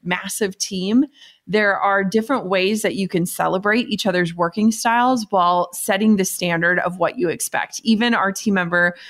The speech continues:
who does have A D H D, she has, I mean, she has grown leaps and bounds since starting with us in the way that she structures her days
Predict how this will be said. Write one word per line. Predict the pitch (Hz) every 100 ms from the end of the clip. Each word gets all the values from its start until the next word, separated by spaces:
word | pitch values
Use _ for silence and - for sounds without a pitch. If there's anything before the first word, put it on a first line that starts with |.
| -
who | - 220
does | 202 202
have | 202 196
A | 180 190
D | 190 180
H | 180 175 -
D, | 277 302 190 175 - -
she | - - 233 262
has, | 285 208 190 180 185 _ _ -
I | 196
mean, | 196 180
she | 175 254
has | 247 190
grown | 190 196 180 180 175 180 180 - -
leaps | 208 208 247 262 262 -
and | 214 190
bounds | 175 170 180 220 240
since | 214 180 - -
starting | - 190 170 202 226
with | 247
us | 262 277 - -
in | 202
the | 196
way | 185 185
that | 180 -
she | - 233 220
structures | 233 - 214 196 - 190 -
her | 277 311
days | 233 165 170 180